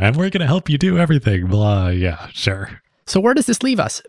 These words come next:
Speaker 2: Basically, what it means is the industry is just gonna have to make it up on volume. But because streaming pays out so much less, we're just gonna need a lot more streams.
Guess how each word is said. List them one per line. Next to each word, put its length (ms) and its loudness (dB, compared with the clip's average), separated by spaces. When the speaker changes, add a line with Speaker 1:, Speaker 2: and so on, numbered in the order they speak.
Speaker 2:
Basically, 500 0
what 140 0
it 80 -4
means 260 0
is 160 -2
the 160 0
industry 400 0
is 80 0
just 160 -2
gonna 140 0
have 180 -2
to 80 0
make 220 -2
it 40 0
up 140 0
on 160 0
volume. 540 -4
But 180 -4
because 400 -2
streaming 840 -4
pays 280 -2
out 320 0
so 240 -4
much 280 -2
less, 480 -4
we're 260 -4
just 220 -2
gonna 160 0
need 160 0
a 80 -4
lot 400 -2
more 500 -4
streams. 640 -6